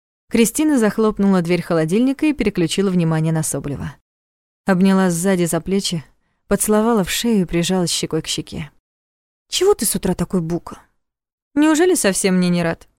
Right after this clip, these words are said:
«Почему же? Я просто в экстазе», проворчал он, не отстраняясь, но и не отвечая на ласку.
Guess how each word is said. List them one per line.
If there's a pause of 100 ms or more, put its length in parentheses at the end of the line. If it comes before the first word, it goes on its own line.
(600)
«Почему
же? (220)
Я
просто
в
экстазе», (540)
проворчал
он, (520)
не
отстраняясь,
но
и
не
отвечая
на
ласку.